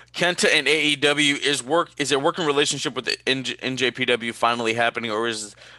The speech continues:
this just a one-off for his match with Mox? We'll talk about that once we get to A E W. All right.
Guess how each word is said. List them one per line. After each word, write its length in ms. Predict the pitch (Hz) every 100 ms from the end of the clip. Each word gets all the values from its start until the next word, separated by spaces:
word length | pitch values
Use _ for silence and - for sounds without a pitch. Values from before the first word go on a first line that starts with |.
| -
this 200 | 120 113
just 320 | 113 123 -
a 60 | 113
one-off 440 | 110 113 113 110
for 240 | - 113 110
his 200 | 101 98
match 300 | 107 101 -
with 140 | 95
Mox? 420 | 104 90 85 - - - _
We'll 100 | -
talk 220 | 92 101 98
about 160 | 101
that 100 | 101
once 180 | 95 98
we 100 | 98
get 100 | 101
to 80 | 90
A 140 | 95 98
E 60 |
W. 460 | 104 107 147 90 85 -
All 160 | 85
right. 580 | 92 101 131 120 - -